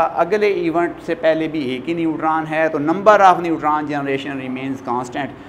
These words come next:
with the passage of time। That type of fission chain reaction is named as controlled fission chain reaction and this is the basic principle of nuclear reactor। अब बच्चों,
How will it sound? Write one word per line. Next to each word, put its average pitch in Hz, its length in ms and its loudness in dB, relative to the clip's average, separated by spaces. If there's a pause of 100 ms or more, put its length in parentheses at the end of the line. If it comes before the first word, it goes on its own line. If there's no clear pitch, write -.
(260)
with 139 180 -6
the 139 80 0
passage 131 440 -4
of - 100 -12
time। 175 340 0 (440)
That 202 360 6
type 175 340 4
of 147 300 2 (180)
fission 143 380 -6
chain 139 340 -4
reaction 131 480 -6
is 127 160 -8
named 135 640 -2 (100)
as 131 380 -2 (220)
controlled 165 840 2 (500)
fission 175 400 0
chain 165 260 -2
reaction 151 520 -4
and 131 300 -8
this 147 260 -10
is 127 440 -8
the 127 160 2 (160)
basic 127 480 -10
principle 117 720 -6
of 120 260 -4 (120)
nuclear 101 480 -10
reactor। 104 420 -14 (920)
अब 127 80 -4
बच्चों, 160 320 0